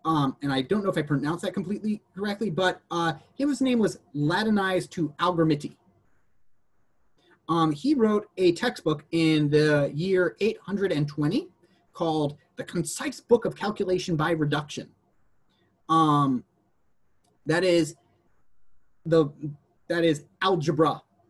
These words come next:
from algebair, meaning reduction. So we get algebra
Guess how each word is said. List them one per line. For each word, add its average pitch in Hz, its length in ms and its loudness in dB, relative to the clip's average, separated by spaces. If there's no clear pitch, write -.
from 139 280 -2
algebair, 143 680 -2
meaning 147 280 2
reduction. 135 480 -4
So 143 220 -2
we 147 200 -4
get 156 260 -2
algebra 139 460 -2